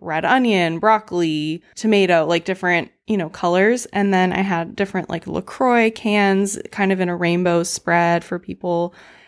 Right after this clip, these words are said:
And I think I made some sort of rainbow sangria. Again, you don't have to drink. Basically, I had a lot of fun rainbow foods, and I just asked people to, like, bring a blanket or something. And it was actually in my backyard at the time,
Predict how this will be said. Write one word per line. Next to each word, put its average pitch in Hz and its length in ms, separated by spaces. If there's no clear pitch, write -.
And 165 460
I - 100
think 180 220
I 180 120
made 160 580
some 175 240
sort 170 240
of 160 160
rainbow 175 360
sangria. 202 1080
Again, 175 200
you 165 100
don't 180 140
have 180 200
to 190 100
drink. 175 460
Basically, 226 360
I 180 100
had 226 580
a 208 60
lot 190 220
of 175 100
fun 175 720
rainbow 165 840
foods, 175 380
and 170 100
I 160 100
just 160 360
asked 165 300
people 175 200
to, 165 60
like, 151 220
bring 160 180
a 156 60
blanket 160 400
or 202 100
something. 208 380
And 190 80
it 170 60
was 185 140
actually - 360
in 226 140
my 185 140
backyard 165 500
at 202 80
the - 80
time, 269 400